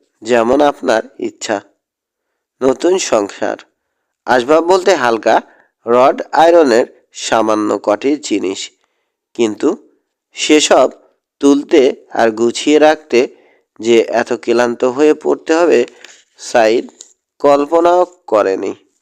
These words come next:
এ মুহূর্তে সাইদ ওদের খাটের উপর উপুর হয়ে পড়ে হাঁপাচ্ছে।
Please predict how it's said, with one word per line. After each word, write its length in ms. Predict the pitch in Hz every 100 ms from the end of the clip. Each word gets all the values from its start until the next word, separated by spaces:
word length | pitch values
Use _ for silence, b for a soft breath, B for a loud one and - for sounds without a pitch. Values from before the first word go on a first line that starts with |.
| _ _ _ _ _ _ _ _ _ _ _ _ _ _ _ _ _ _ _ _ _ b b b b b b b b _ _ _ -
এ 140 | 175
মুহূর্তে 400 | 196 214 226 233
সাইদ 480 | 226 151 120 143 -
ওদের 320 | 120 120 120
খাটের 360 | - 117 123 113
উপর 280 | 120 135 127
উপুর 360 | 120 113 131
হয়ে 300 | 131 165 131
পড়ে 320 | - 104 107
হাঁপাচ্ছে। 580 | 151 107 107 - - 101